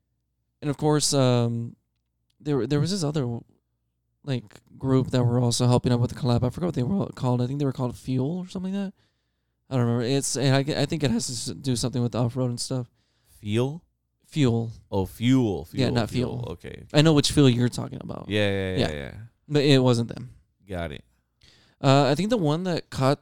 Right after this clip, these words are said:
Speaker 1: like, legit just, like, caught everybody's attention, regardless of who had the most expensive build, because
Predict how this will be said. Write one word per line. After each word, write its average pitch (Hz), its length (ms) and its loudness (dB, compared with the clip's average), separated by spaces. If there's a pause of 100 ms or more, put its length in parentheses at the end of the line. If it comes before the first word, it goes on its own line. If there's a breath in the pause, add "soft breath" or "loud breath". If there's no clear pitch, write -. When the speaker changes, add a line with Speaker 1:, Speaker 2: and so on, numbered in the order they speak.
(300)
Speaker 1:
like, 127 420 -8
legit 131 400 -2
just, 131 240 -6
like, 127 180 -8
caught 123 300 -4
everybody's 127 400 -4
attention, 123 600 -6
regardless 127 480 -2
of 127 100 -8
who 135 140 -4
had 127 120 2
the 123 60 0
most 120 220 2
expensive 120 600 -4
build, 127 400 -2
because 117 420 -8